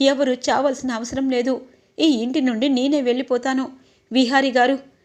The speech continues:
నేను మీ భార్యనని అందరికీ ధైర్యంగా చెప్పారు, కానీ ఇంటి కోడలిగా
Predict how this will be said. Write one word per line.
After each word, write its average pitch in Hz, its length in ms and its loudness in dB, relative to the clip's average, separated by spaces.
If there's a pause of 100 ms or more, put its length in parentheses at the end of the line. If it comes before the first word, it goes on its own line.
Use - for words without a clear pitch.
(160)
నేను 311 220 4
మీ 226 160 -4
భార్యనని 247 760 0 (380)
అందరికీ 254 400 0
ధైర్యంగా 262 460 -2
చెప్పారు, 269 540 -4 (360)
కానీ 233 300 0
ఇంటి 247 300 -4
కోడలిగా 247 600 -2